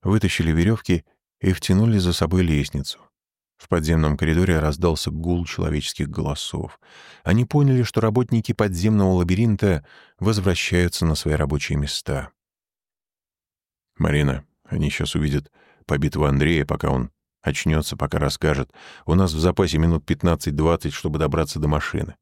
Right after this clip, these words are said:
Бежать можешь?» «Да», сказала Марина, проглатывая еще одну таблетку обезболивающего. Через двадцать минут они сидели в машине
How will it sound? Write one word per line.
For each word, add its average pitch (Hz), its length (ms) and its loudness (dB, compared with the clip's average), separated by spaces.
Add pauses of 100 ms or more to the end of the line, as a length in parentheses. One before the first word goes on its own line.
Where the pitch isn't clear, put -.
(140)
Бежать 80 360 0
можешь?» 80 420 0 (540)
«Да», 107 260 0 (580)
сказала 76 360 -2
Марина, 90 380 0 (520)
проглатывая 95 500 2
еще 90 240 2
одну 82 160 2
таблетку 87 380 0
обезболивающего. 80 920 -2 (840)
Через 92 280 -2
двадцать 127 400 0
минут 117 400 0
они 104 200 2
сидели 98 320 0
в 76 80 0
машине 101 560 0